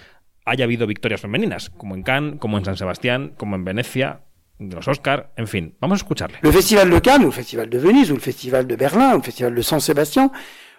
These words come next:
Speaker 2: nous sommes la conséquence, nous ne sommes pas la cause.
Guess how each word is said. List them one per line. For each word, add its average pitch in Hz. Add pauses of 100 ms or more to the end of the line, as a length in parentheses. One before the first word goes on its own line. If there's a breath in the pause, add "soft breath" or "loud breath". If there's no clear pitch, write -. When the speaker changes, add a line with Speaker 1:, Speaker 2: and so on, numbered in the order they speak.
(140 loud breath)
Speaker 2:
nous 156
sommes 233
la 147
conséquence, 208
nous 147
ne 135
sommes 143
pas 190
la 160
cause. 151